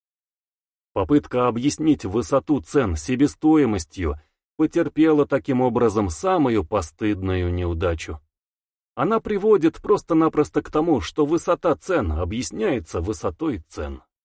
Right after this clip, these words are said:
На себестоимость фабрикант накидывает обычную прибыль. Здесь все затруднения как будто устранены, потому что процентный уровень прибыли, норма, которую фабрикант должен вычислить,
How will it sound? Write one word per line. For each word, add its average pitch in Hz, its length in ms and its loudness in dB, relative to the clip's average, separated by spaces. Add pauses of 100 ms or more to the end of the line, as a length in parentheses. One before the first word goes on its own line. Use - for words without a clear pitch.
(1300)
На 101 160 -2
себестоимость 185 840 2
фабрикант 156 640 2
накидывает 139 720 2
обычную 120 560 -2
прибыль. 98 460 -6 (680)
Здесь 143 400 0
все - 240 0
затруднения 135 760 2
как 123 240 -4
будто 151 320 0
устранены, 165 760 0
потому 131 360 -4
что - 220 -6
процентный 151 720 2
уровень 143 460 2
прибыли, 131 580 2 (340)
норма, 101 680 2
которую 127 440 2
фабрикант 135 640 0
должен 120 480 0
вычислить, 104 640 -4